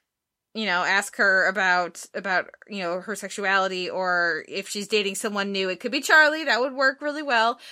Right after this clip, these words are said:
But it could also be Micah, and that could be an interesting thing to,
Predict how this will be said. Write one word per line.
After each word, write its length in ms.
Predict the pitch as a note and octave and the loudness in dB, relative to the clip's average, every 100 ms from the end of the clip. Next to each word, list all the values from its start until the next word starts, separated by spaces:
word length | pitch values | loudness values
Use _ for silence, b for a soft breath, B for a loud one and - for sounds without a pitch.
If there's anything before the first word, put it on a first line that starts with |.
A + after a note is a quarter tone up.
| B B - | B B -2
But 200 | G#3 D#3+ | 0 0
it 100 | A#3+ | 0
could 100 | G#3+ | 0
also 280 | G3+ G#3 | 0 -4
be 140 | E3 G3 | -8 -6
Micah, 440 | F3+ E3 F3 D3+ | -6 -4 -6 -6
and 100 | C3+ | -8
that 120 | E3+ E3 | -10 -12
could 120 | F3+ | -10
be 100 | E3+ | -10
an 80 | E3+ | -10
interesting 480 | E3 F3 - D#3 D#3 | -12 -12 -10 -12 -10
thing 340 | E3+ D#3 C#3+ | -10 -10 -12
to, 320 | - D3+ F#2 | -12 -10 -10